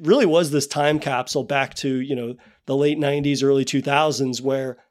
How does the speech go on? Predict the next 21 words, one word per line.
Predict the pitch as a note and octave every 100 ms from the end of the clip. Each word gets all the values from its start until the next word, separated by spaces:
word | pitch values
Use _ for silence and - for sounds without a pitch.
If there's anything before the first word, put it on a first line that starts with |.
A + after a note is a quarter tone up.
| _
that | F#3+ A3
was | -
quite | G3 D#3+
common, | D3+ F#3 E3+
actually, | B2+ B2 - B2
because | A#2+ A#2+ C3+
when | D3+
I | C#3+
sat | C#3 F3 D#3
down | F3 E3 D#3+
and, | C#3 B2+ _ _ -
you | D3+
know, |
played | C#3+ F3 E3
the | D#3
first | D#3+ D3+ - - - - F3
four | C3+ - E3 D3+
levels | C#3+ D3 D3 C3+ B2+
or |
something | B2 C3+ C3+ C3
of | C3 C3 A#2+